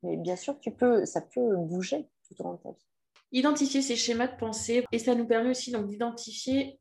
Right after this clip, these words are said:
Speaker 2: où on en est dans ce cycle des énergies.
Speaker 1: Mhm.
Speaker 2: Et d'identifier, moi c'est ce que je fais également avec le, le modèle de Hudson, c'est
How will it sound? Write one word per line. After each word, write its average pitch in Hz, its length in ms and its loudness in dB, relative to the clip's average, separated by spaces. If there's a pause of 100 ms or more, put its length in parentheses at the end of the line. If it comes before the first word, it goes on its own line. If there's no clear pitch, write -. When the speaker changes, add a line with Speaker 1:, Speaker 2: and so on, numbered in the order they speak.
(120)
Speaker 2:
où 240 140 2
on 233 300 4
en 226 140 0
est 240 100 6
dans 233 120 2
ce 214 140 -6
cycle 208 440 0
des 180 260 0
énergies. 180 600 -2 (240)
Speaker 1:
Mhm. 151 320 -6 (640)
Speaker 2:
Et 214 100 4
d'identifier, 214 800 -2
moi 190 240 -2
c'est 196 120 -6
ce - 80 -10
que 202 120 -6
je 175 120 -6
fais 202 120 -2
également 180 260 2
avec 190 200 -6
le, 165 180 -4
le 175 240 -8
modèle 185 240 -2
de 180 60 -4
Hudson, 175 320 -2
c'est - 240 -6